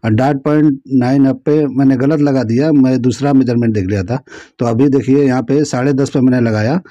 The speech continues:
वो मैं गलती से दूसरा पेपर देख लिया था और लेंथ हमारा फिफ्टीन पे है। तो पहले वाला रॉन्ग है, ये राइट है।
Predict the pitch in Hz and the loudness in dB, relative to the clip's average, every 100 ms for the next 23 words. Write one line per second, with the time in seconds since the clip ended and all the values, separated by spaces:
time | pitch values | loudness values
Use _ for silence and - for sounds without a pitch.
0 | - - - 123 131 127 127 117 143 151 | -20 -14 -4 -2 0 0 -2 0 0 0
1 | 127 113 131 135 123 123 110 104 101 98 | -2 -2 -4 -2 -4 -2 -2 -2 -2 -4
2 | 92 135 - - - 117 120 120 147 139 | -6 -10 -12 -20 -8 -2 0 2 2 0
3 | 127 127 143 135 113 110 101 98 95 113 | 0 -2 -2 -4 -2 -2 -2 -4 -4 -6
4 | 117 117 123 127 147 143 147 143 - 123 | -6 -4 -2 0 0 0 -2 -4 -8 -6
5 | 131 143 123 160 131 131 120 117 113 165 | -2 0 0 2 2 0 -2 -2 -2 -4